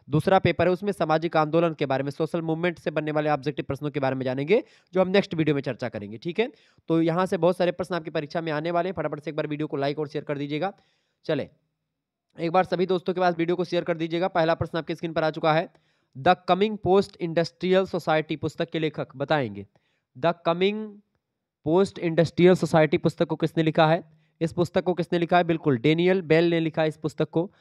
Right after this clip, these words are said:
ऑप्शन नंबर इसका ए में दिए करेक्ट आंसर, डेनियल बेल। The Coming Post Industrial Society, इस पुस्तक को किसने लिखा है? डेनियल ब-, बेल ने। अगला क्वेश्चन से आपकी स्क्रीन पर आ चुका है, सामाजिक परिवर्तन को प्राकृतिक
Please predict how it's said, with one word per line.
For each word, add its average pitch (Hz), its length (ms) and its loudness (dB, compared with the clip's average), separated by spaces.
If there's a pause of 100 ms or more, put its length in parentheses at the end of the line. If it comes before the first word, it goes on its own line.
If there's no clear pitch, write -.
(200)
ऑप्शन 147 260 0
नंबर 165 180 -2
इसका 165 220 -4
ए 160 200 0
में 165 140 0
दिए 160 180 0
करेक्ट 156 280 -4
आंसर, 156 200 -2
डेनियल 156 380 0
बेल। 156 280 0 (360)
The 156 140 2 (140)
Coming 185 380 2 (720)
Post 180 320 2
Industrial 165 640 -2
Society, 151 420 -2
इस 151 120 -4
पुस्तक 170 260 -6
को 165 60 -8
किसने 165 260 -4
लिखा 165 260 2
है? 190 140 -2
डेनियल 156 400 0
ब-, 156 240 2 (200)
बेल 131 300 0
ने। 101 120 -12 (800)
अगला 156 240 2
क्वेश्चन 185 300 -2
से 185 100 0
आपकी 170 160 -2
स्क्रीन 170 220 -6
पर 156 100 2
आ 151 60 6
चुका 151 260 2
है, 170 80 6
सामाजिक 156 420 2
परिवर्तन 151 480 2
को 165 280 0 (280)
प्राकृतिक 160 580 2